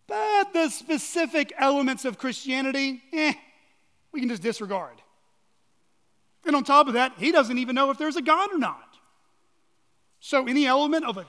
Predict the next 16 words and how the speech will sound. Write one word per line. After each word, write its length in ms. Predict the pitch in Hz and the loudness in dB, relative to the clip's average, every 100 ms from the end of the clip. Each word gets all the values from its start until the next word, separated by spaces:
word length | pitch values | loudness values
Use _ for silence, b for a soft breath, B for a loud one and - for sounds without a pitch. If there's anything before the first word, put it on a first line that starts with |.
| - | -14
judgment 560 | - 185 185 226 262 | -4 -2 -2 -6 -4
day, 400 | 247 254 285 302 _ _ _ _ _ _ _ _ _ _ _ _ _ | -2 -2 -4 -12 _ _ _ _ _ _ _ _ _ _ _ _ _
or 340 | 202 214 262 | -2 4 4
how 400 | 220 - 175 180 | 2 -8 0 2
we 160 | 226 262 | 2 0
would 220 | 262 247 | 0 -2
be 120 | 269 | -2
judged, 640 | 190 262 269 302 - - - _ _ _ _ _ _ _ _ | -2 -4 -4 -8 -12 -20 -20 _ _ _ _ _ _ _ _
or 160 | 196 208 | -6 -4
even 240 | 269 240 | -2 -4
judged 340 | 165 254 202 | -2 -2 0
at 80 | 220 | -2
all, 480 | 214 370 - 113 - _ _ _ _ _ _ _ _ - | -2 -4 -8 -12 -20 _ _ _ _ _ _ _ _ -8
is 240 | 220 180 | -8 -6
largely 580 | 208 247 269 233 269 254 | -4 -2 -2 -6 -8 -8
ambiguous 1120 | 208 214 170 175 254 185 151 123 - - - | -8 -8 -8 -10 -10 -10 -14 -16 -14 -12 -14